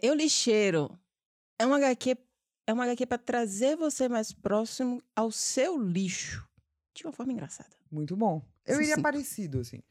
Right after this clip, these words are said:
Speaker 1: Uhum.
Speaker 2: Eu Lixeiro é uma H Q que fala sobre coisas que você não quer saber de um jeito que você quer ler.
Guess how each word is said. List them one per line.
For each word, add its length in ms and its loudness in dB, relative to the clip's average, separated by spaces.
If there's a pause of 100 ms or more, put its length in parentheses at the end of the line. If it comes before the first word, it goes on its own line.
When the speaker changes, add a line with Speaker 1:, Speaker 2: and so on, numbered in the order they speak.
Speaker 1:
Uhum. 340 2
Speaker 2:
Eu 60 0
Lixeiro 340 -2
é 20 0
uma 100 0
H 140 -2
Q 160 -4
que 80 -20
fala 260 -2
sobre 220 -6
coisas 220 -2
que 100 -16
você 240 -6
não 260 -2
quer 220 2
saber 360 2
de 120 -4
um 100 0
jeito 220 -4
que 100 -10
você 240 -4
quer 260 2
ler. 380 -2